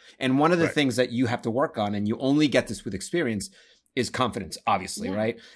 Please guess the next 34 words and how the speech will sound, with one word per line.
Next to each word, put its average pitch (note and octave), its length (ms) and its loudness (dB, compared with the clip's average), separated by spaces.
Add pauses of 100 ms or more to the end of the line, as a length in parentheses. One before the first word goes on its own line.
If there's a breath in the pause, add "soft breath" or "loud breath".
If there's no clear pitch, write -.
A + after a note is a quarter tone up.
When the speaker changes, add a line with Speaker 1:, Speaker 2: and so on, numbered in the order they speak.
Speaker 1:
And, B2+ 280 0
and B2 120 2
Speaker 2:
Right. A#2 60 2
Speaker 1:
there's, A#2+ 260 2
there's A#2+ 240 0
certain F#3+ 280 2 (140)
points E3+ 420 0
when B2+ 120 -4
you're B2 80 -2
driving, C#3 500 4
when G#2+ 100 -2
you G#2 60 -6
come C3 180 -6
to C3+ 120 -6
a A#2+ 40 -4
stop, F#3 500 4
when G#2+ 120 -2
there's, G#2+ 180 -4
like, G2 140 -6
a G2+ 80 -6
car F#3 360 2
approaching, D#3+ 640 0
and A2+ 120 0
it's G2 120 -6
like, F#2+ 120 -4
"Should A2+ 160 -6
I A3+ 200 4
go? F#3+ 340 4
Should A#2 200 -4
I A2+ 60 0
let C3 180 -4
this B2+ 140 -10
car B2 180 -2
go?" E3+ 600 2